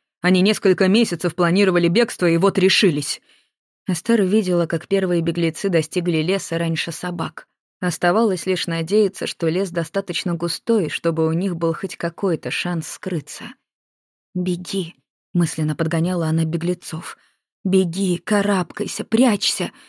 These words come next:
Но им самим уже пришлось нелегко. Другие охранники набросились на них и принялись с криками разгонять узников по баракам. "Клара вот-вот найдет маленького Исаака!" Эстер охватил гнев яростный,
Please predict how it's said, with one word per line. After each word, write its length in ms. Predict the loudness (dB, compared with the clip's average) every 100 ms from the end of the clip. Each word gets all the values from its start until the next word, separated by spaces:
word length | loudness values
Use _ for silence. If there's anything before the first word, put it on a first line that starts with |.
| _ _ _ _
Но 80 | -4
им 140 | -2 -2
самим 360 | -2 -2 -2
уже 160 | -2 -6
пришлось 420 | -6 -6 -6 -8
нелегко. 560 | -6 -6 -8 -12 -12 -14 _ _ _ -4
Другие 400 | -4 0 0 0
охранники 480 | 0 -2 -2 -2 -2
набросились 600 | -2 0 -2 0 -2 -2
на 120 | -2
них 220 | -2 -2
и 40 | -4
принялись 380 | -4 -2 -2 -4
с 40 |
криками 420 | -2 -2 0 -2
разгонять 540 | -2 -2 0 0 -2 -2
узников 460 | -2 0 -2 -6
по 100 | -6
баракам. 560 | -4 -4 -6 -10 -16 -18 _ _ _ _
"Клара 360 | 2 2 4
вот-вот 360 | 2 0 -2 -2
найдет 460 | 0 0 0 0 0
маленького 640 | 2 2 2 2 2 2
Исаака!" 680 | 0 2 2 2 0 -4 -6 -14 _ _ _ _ _
Эстер 320 | -6 -2 -4
охватил 540 | -4 -2 -4 -2 -2 0
гнев 340 | -2 -4 -4
яростный, 760 | -2 0 -2 -6 -8 -8 -8